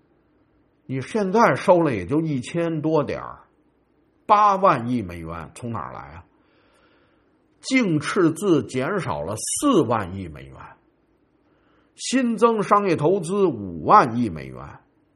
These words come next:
增加了数十万个就业岗位，油价创了历史最低。我看这个很多弟兄都讲，没有啊，我们这儿还差不多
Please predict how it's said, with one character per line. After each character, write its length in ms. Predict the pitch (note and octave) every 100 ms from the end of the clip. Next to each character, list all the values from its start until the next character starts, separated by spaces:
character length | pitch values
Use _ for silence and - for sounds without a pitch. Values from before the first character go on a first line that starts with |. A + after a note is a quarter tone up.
| _
增 280 | A3+ G#3 G3
加 200 | F#3+ F#3
了 160 | F3
数 420 | D#3+ - B3 D3+ B2
十 160 | C3+
万 240 | E3 D3+ B2
个 80 |
就 220 | C#3 D3 A2
业 160 | F2
岗 260 | D2 C2+ C#2+
位， 220 | A2+ A#2 - _ _ _ _
油 300 | B2 D3 G3
价 300 | G#3 G#3+ C#3+
创 300 | A#2+ - D3+
了 80 | C#3
历 280 | E3 F3 G#2
史 240 | - D#2 F2
最 200 | E3 A#2
低。 420 | C3+ G#3 - - _ _ _ _ _ _
我 140 | - G#2
看 160 | D3
这 180 | C#3+ D3+
个 80 | G#2
很 200 | G2 F#2+
多 320 | G#2+ A#2+ A2+
弟 260 | F#2+ A#2+ F#2+
兄 180 | F2+ F#2+
都 140 | A2
讲， 260 | F2+ D#2+ F2
没 280 | G#2 C#3
有 100 | G3+
啊， 180 | F3 C#3+
我 200 | C3 G#2
们 80 | A#2
这 80 | D3+
儿 80 | C3
还 100 | C3+
差 260 | - C#3+ A2+
不 100 | G#2
多 400 | - F#3 -